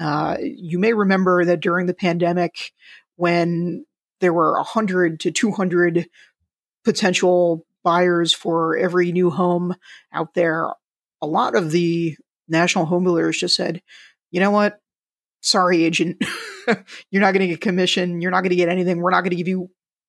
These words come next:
bupkis." And, um, and now, uh, you know, that dynamic is, is obviously quite a bit different given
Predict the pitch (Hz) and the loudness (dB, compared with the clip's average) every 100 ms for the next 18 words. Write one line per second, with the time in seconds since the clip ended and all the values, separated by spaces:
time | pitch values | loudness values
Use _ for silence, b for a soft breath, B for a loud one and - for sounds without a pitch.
0 | - 151 160 - 170 160 - - B B | -6 -2 -2 -2 -4 -2 -2 -2 B B
1 | B B - 185 170 175 170 165 175 175 | B B -6 0 2 0 0 0 2 0
2 | 175 - - 175 208 233 190 185 185 b | -2 -6 -4 0 2 2 2 2 0 b
3 | b b b - 175 175 - - - - | b b b -6 0 0 0 -6 -16 -10
4 | 196 170 165 165 175 175 180 180 180 170 | 0 2 2 2 2 2 2 0 0 0
5 | 165 160 165 - - 190 - 175 - - | -2 -4 -4 -6 -6 -2 -2 -4 -4 -2
6 | 175 175 160 175 - 170 180 165 175 170 | 0 0 -2 -2 -2 -4 -4 -2 -2 -4
7 | 180 | -6